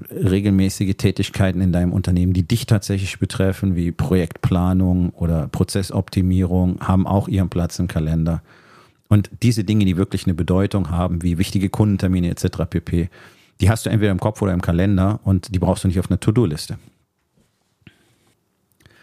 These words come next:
Ich kenne ja mittlerweile auch eine ganze Reihe von wirklich sehr erfolgreichen Männern in den U S A.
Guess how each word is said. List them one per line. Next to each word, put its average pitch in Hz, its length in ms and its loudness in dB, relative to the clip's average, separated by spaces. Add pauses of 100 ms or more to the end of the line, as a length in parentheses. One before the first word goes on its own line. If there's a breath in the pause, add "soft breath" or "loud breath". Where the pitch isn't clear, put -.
(340 soft breath)
Ich - 280 -4
kenne 143 340 0
ja 92 200 2
mittlerweile 87 760 -2
auch 90 360 -2
eine 92 100 0
ganze 85 340 -2
Reihe 95 240 0
von 87 240 -4
wirklich 98 280 -4
sehr 98 160 -2
erfolgreichen 92 680 -4
Männern 101 460 -2
in 98 100 -4
den 87 180 -2
U 90 120 -2
S - 120 -6
A. 104 300 -2